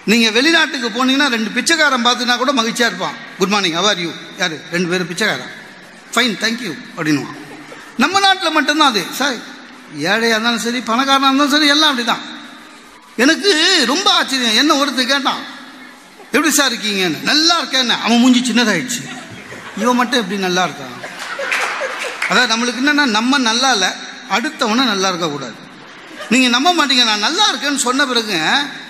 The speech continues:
அவன் சொல்றான், "என்ன நல்லா இருந்து என்ன, இன்னைக்கு இருக்கிறவன் நாளைக்கு இல்லைன்னா."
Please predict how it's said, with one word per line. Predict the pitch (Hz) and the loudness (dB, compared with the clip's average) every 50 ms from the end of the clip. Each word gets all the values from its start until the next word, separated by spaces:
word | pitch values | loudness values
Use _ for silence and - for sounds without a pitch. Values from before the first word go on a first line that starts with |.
| - - - - | -18 -20 -10 -4
அவன் | 190 220 220 | -2 -2 -2
சொல்றான், | - 247 269 277 277 254 226 240 262 262 - - - - - - - - | 0 0 2 4 4 4 4 4 2 0 -4 -8 -14 -14 -16 -16 -8 -2
"என்ன | 185 208 247 294 294 285 285 | 2 4 6 6 6 4 4
நல்லா | 262 254 262 262 277 | 4 2 4 4 4
இருந்து | 269 254 254 254 | 4 2 2 0
என்ன, | 240 214 208 214 214 202 | 0 0 0 -2 -2 -2
இன்னைக்கு | 185 180 196 208 190 196 | -2 -2 0 0 0 -2
இருக்கிறவன் | 202 196 202 208 208 202 | -2 0 0 2 2 2
நாளைக்கு | 190 175 180 175 175 160 170 | 4 2 2 2 2 2 2
இல்லைன்னா." | 165 160 156 151 139 123 | 2 2 2 2 0 -2